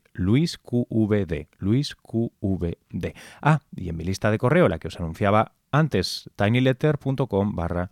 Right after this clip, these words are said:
Luis Quevedo. Todo, absolutamente todo, obviamente está en las notas del podcast convenientemente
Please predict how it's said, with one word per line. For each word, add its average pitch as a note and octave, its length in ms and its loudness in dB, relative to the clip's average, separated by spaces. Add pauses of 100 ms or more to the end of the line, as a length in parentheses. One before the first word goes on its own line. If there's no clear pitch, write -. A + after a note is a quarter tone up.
(120)
Luis F#2+ 220 0
Quevedo. F#2 260 0
Todo, F#3 360 0 (180)
absolutamente F2+ 580 -4
todo, F#2+ 220 0
obviamente D#2+ 360 -4
está F2 280 -6
en F2 100 -8
las D#2 160 -10
notas F2 400 -6
del E2 240 -10
podcast - 400 -10
convenientemente D#2 840 -6